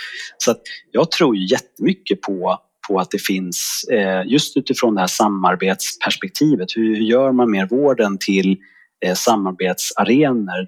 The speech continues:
där, där, eh, vi blir mer kunniga och mer kompetenta till-, tillsammans hur vi ska få det här samarbetet att liksom funka.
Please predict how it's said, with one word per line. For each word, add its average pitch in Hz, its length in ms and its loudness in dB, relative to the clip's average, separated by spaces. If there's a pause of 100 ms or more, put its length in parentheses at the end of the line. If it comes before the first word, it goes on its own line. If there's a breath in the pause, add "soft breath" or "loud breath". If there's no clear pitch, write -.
där, 95 520 2 (560)
där, 92 340 2 (260)
eh, 95 140 -4 (180)
vi 104 340 0 (320)
blir 127 340 4
mer 101 160 2
kunniga 107 500 0
och 107 60 0
mer 98 200 -2
kompetenta 110 840 0
till-, - 200 -2
tillsammans 139 720 -2
hur 95 60 -8
vi 98 60 -6
ska - 160 -2
få 165 300 0
det - 80 0
här - 160 0
samarbetet - 680 -8
att 104 120 -8
liksom - 200 -8
funka. - 460 -4